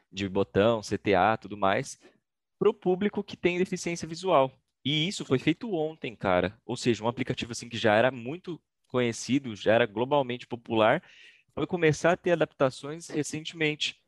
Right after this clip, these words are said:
Então, essa questão do Frankenstein, meio que quando a gente tá, tá no início de um produto, é muito importante a gente pensar e, e criar um produto que seja adaptável, porque vale ressaltar de novo, né, cara?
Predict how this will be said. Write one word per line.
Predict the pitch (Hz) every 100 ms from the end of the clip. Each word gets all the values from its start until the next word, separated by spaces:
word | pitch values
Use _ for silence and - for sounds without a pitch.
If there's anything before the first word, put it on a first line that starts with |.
| _ _ _ _ _
Então, | - 107 131 139 -
essa | 135 180
questão | 185 160 160
do | 139
Frankenstein, | 135 131 123 - 120 151 123 _ _ _ _ _ -
meio | 127 131
que | 131
quando | 127
a | 131
gente | 127 - -
tá, | 113 110 101 90
tá | - 113
no | 117
início | 110 139 139
de | 123
um |
produto, | 123 110 92 135 -
é |
muito | 117 135 -
importante | - 151 123 113
a |
gente | 110 -
pensar | 117 107 101 - 110
e, | 120 123 -
e | 120 _ _ -
criar | 143 139
um | 180
produto | - 123 127 -
que |
seja | - 110
adaptável, | 107 110 - 104 92
porque | - - 101 101 _
vale | 92 101
ressaltar | 107 107 117 - 107
de | 110
novo, | 117 135 120
né, | 117
cara? | - 95